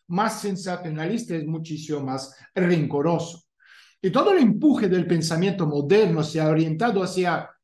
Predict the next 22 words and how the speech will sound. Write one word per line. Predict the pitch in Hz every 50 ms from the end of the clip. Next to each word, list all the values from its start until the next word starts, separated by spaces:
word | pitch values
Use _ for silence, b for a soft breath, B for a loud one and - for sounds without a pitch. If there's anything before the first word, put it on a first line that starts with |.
| _ _
reducir | - 185 202 226 226 202 202 185 - - 240 254 262 226
la | 196 180 170
esfera | 165 165 - - 202 208 202 180
de | 156 175 175
la | 180 180
responsabilidad | 180 190 208 202 - - - 185 165 - - 156 156 160 156 156 165 156 151 139
moral | 143 147 156 175 180 170
y | 151 -
también | 139 131 135 151 151 139
el | 131
individuo. | 127 123 131 131 147 180 170 127 117 110 - - _ _ b b b b b b b b b _ _
El | - 214 202 196 185 -
comportamiento | - 190 180 160 175 180 160 165 175 170 190 220 214 - - 180 156
humano | 151 170 214 220 202 180 156
se | - - 156
ve | 147 156 156
cada | 160 151 147 147
vez | 147 147 143 156
más | 175 175 170
como | - - 156 156 151
el | 139 123
producto | - 175 185 190 170 160 233 254 - - - 175 165 143 -